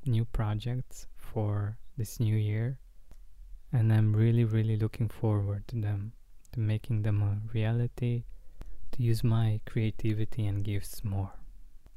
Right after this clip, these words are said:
So that's it from me. I hope I was able to give you some ideas on things that you can write, on how you should go about this process. And I really, really recommend you take this time,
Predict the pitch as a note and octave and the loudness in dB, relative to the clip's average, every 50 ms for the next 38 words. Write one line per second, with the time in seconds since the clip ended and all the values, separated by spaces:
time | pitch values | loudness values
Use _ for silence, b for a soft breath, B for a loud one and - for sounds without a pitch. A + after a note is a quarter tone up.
0 | - - - - - - - - B2+ C3+ C#3 C#3+ C#3 D3 D3 - E3 D#3+ - - | -18 -18 -16 -12 -8 -6 -2 0 0 2 2 2 2 0 0 0 -2 -4 -4 -2
1 | - D3 C#3+ D3 C#3+ B2 A2 G2+ G#2+ - - - - - - - - - - - | -2 0 2 2 2 2 0 0 -4 -8 -14 -16 -16 -16 -18 -18 -18 -16 -12 -8
2 | - D3+ B2 B2 C3+ D3 D3 - C#3+ C#3+ C#3 C3 C3 C3 C3+ C3+ C3 C3+ C3 C3 | -2 2 4 4 4 4 4 4 2 4 4 4 4 4 2 2 4 4 2 2
3 | - - C3 B2 B2+ B2 B2+ C3 B2+ A#2+ - - - A#2 A2 A2 G#2+ G#2 G#2 - | 0 -4 -4 -2 -2 0 0 0 0 -2 -2 -2 -2 0 2 2 2 2 0 0
4 | B2+ C3 C3+ A#2+ A#2 A2+ G#2+ - - - G#2 G#2 G#2 G#2 G#2 A2 A2 - b b | -2 0 0 2 2 0 0 -2 -2 -2 0 0 0 -2 -4 -6 -8 -10 b b
5 | b b b b b b b - - C#3+ C#3+ C#3+ C3 B2+ C3 - - B2 - - | b b b b b b b 0 2 2 4 4 4 2 0 -2 -2 -4 -2 0
6 | A#2+ A2+ A2 G#2+ A2 G#2+ G#2+ A2 A2+ A2 - - - - - - - - - - | 2 2 2 4 4 4 4 2 2 0 -4 -10 -16 -16 -16 -18 -18 -14 -12 -12
7 | - - - - B2 A#2+ A2+ G2+ A#2+ B2+ B2+ B2+ B2+ A#2+ - - B2 A#2 A#2+ A#2+ | -10 -6 -2 2 2 4 4 4 4 4 4 4 2 0 -2 -2 0 2 2 4
8 | A#2+ A2+ A2 - A#2 A2+ A2+ A2+ A2 A2+ A2+ - - - - - A#2 A#2+ B2 - | 2 2 2 2 0 2 0 0 0 -2 -2 -2 -4 -6 -2 0 2 0 0 0
9 | - - B2 A#2+ B2 A#2+ - - - - - - - - - - - - - D3+ | -2 -2 -2 -2 -2 -4 -8 -12 -16 -16 -16 -16 -16 -16 -14 -14 -10 -2 2 4
10 | C3+ C3 C3+ C3 B2+ B2+ B2+ C3 C#3 C3+ C3 B2+ A#2 A#2 A2+ A#2 A#2+ B2 A#2+ A2+ | 4 6 6 6 6 6 6 4 4 4 4 2 2 4 2 4 4 4 2 2
11 | A2+ A#2 A2+ - A2+ - - A2+ G#2+ G#2+ A2 G#2+ G#2 A#2 G#2+ - - - B2+ B2+ | 0 -2 -2 -6 -4 -2 0 2 2 4 2 2 0 -2 -4 -6 -4 -2 -2 -2
12 | B2+ - - - A2 - - - - - A2+ G#2+ G#2+ G#2+ A2 A2+ A2+ | -2 -4 -4 -4 -4 -4 -4 -6 -6 -4 -2 0 0 0 0 -2 -4